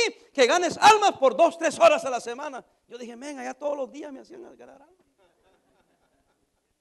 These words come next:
Allá yo llegaba a las seis de la mañana,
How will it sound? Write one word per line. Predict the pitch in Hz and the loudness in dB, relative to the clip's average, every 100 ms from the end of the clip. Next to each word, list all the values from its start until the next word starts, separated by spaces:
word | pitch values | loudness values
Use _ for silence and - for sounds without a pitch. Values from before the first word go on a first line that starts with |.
| _ _ _ _ _ _ _ _ _ _ _ _ _ _ - | _ _ _ _ _ _ _ _ _ _ _ _ _ _ -10
Allá | 180 214 | 2 4
yo | 254 | 4
llegaba | 240 247 262 | 4 0 -2
a | |
las | 202 | -6
seis | - 240 | -6 -6
de | 262 | -6
la | 247 | -6
mañana, | 196 180 254 349 330 | -10 -12 -12 -12 -18